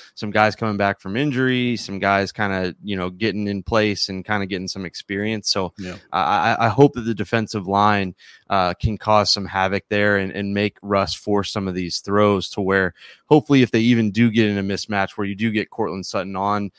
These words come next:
Speaker 1: Emmanuel Forbes, that, that the defensive line is, is forcing a bad throw. 'Cause I think the defensive line is gonna be the key for this team all year long. Uh, you know, Montez Sweat, and I, I think other guys have said it, they're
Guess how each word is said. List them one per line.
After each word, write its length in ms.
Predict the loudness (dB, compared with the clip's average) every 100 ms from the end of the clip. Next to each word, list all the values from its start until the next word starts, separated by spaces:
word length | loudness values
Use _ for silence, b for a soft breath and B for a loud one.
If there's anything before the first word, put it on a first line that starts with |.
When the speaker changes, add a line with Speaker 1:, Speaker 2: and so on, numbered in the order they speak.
| b -8
Speaker 1:
Emmanuel 440 | -4 -2 -2 -4
Forbes, 420 | -4 -2 -2 -2
that, 180 | -4 -6 -4
that 240 | -4 -4 -6 -6
the 140 | -6
defensive 440 | -6 -4 -4 -4
line 280 | 0 2 2
is, 200 | -2 -6
is 180 | -8 -8
forcing 420 | -4 -4 -2 -4
a 60 | -6
bad 340 | 0 0 0
throw. 240 | -2 -4 -4
'Cause 140 | -2
I 80 | 0
think 240 | 0 -2 _ B B B
the 80 | -6
defensive 360 | 0 0 2
line 260 | 4 6 4
is 100 | 0
gonna 220 | 2 2
be 160 | 2 0
the 100 | -2
key 360 | -4 -2 -2
for 260 | -2 -2 -2
this 240 | -2 -4
team 440 | -8 -6 -4 -4 -4
all 280 | 2 4 4
year 280 | 2 0 0
long. 400 | 0 0 0 -4
Uh, 220 | -4 -6
you 160 | -4 -4
know, 100 | 0
Montez 480 | 2 2 0 -2
Sweat, 420 | -2 0 2 2 -2
and 240 | -8 -8
I, 240 | -6 -4 -6
I 40 |
think 200 | -6 -4
other 200 | -2 -2
guys 240 | 0 -2
have 80 | -2
said 200 | -2 0
it, 100 | 0
they're 140 | -2